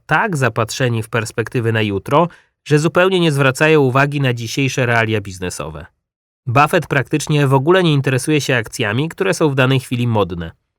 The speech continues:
Zdecydowanie woli kupować akcje spółek, które jego zdaniem będą odnosić sukcesy i zachowywać rentowność w długim okresie.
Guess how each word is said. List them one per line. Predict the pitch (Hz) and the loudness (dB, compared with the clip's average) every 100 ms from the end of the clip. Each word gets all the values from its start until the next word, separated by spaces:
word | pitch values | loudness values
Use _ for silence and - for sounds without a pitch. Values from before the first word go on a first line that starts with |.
| _ _ | _ _
Zdecydowanie | 123 131 127 131 127 151 151 | -2 0 0 0 2 4 4
woli | 131 135 | 2 0
kupować | 127 120 131 120 - | -2 -2 0 0 0
akcje | 131 135 120 | -4 -4 -6
spółek, | 104 - 101 170 220 | -8 -4 -2 -2 -4
które | - 196 185 170 | -6 0 2 2
jego | 202 302 196 127 | 0 2 2 2
zdaniem | 131 160 185 156 | 2 2 2 2
będą | 160 156 151 | 2 4 4
odnosić | 135 143 135 131 - | 4 0 -2 -6 -8
sukcesy | 123 - 160 120 104 104 _ _ _ - | -8 -2 -2 -2 -2 -4 _ _ _ -4
i | 131 | 0
zachowywać | 127 135 143 139 131 | 0 0 2 0 0
rentowność | 127 120 135 170 131 123 - | 0 0 2 2 2 -2 -4
w | 113 | -6
długim | 117 131 113 110 | -4 -2 -2 -2
okresie. | 101 90 80 - | -4 -6 -10 -14